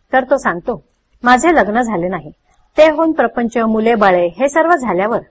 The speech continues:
मला नामाचे प्रेम येईल." पण लग्न करून मुले बाळे असलेल्या किती लोकांना नामाचे प्रेम लागले आहे?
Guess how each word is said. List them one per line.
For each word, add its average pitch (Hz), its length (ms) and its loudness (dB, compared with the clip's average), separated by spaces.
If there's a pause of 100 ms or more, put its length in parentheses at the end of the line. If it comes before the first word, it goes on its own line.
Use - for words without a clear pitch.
(120)
मला 254 220 0
नामाचे 190 420 -4
प्रेम 185 260 -4
येईल." 160 260 -8 (580)
पण 339 140 2
लग्न 247 340 0
करून 320 240 0
मुले 247 280 0
बाळे 277 300 4
असलेल्या 262 320 -4
किती 269 340 -4
लोकांना 277 400 0
नामाचे 233 400 -2
प्रेम 226 240 -4
लागले 202 260 -2
आहे? 185 320 -6